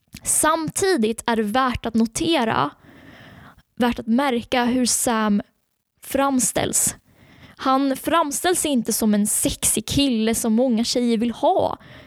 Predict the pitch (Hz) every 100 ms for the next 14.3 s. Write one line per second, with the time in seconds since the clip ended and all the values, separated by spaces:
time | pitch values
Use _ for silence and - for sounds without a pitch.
0 | _ - 349 302 - 269 240 233 294 254
1 | - - - 330 302 - - 214 220 -
2 | _ 311 320 247 - - 349 - 247 -
3 | 220 202 202 - 233 220 247 220 214 247
4 | 269 - - - 339 453 - - - -
5 | _ _ _ _ _ _ - - - -
6 | 339 - 339 311 294 392 - - 349 392
7 | 285 220 226 233 254 269 240 277 226 -
8 | - 269 359 285 - 220 - 220 - 269
9 | 254 214 214 214 - 247 277 269 208 208
10 | - - - 247 254 - 202 208 - 330
11 | - - - - - - _ - 240 -
12 | - - 247 277 233 269 320 - 220 208
13 | - - - - - 240 277 247 247 -
14 | 262 254